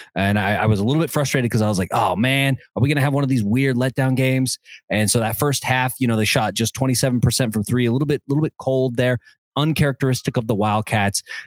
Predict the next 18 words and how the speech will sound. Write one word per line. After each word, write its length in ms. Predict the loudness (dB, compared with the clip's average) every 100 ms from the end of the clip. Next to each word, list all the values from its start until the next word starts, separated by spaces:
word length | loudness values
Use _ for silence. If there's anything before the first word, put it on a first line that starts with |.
| _ -6
Uh, 80 |
what 140 | -2 0
did 60 |
you 40 | 0
guys 160 | 0
feel 160 | 0 0
like 160 | 0 0
was 100 | -2
the 80 |
problem 400 | -2 0 0 0 -2
out 140 | -2
of 60 | 0
the 80 | 0
gate 300 | 2 0 2
in 100 | 0
that 160 | 0 -4 _
first 300 | 0 0 0
game 340 | 0 2 2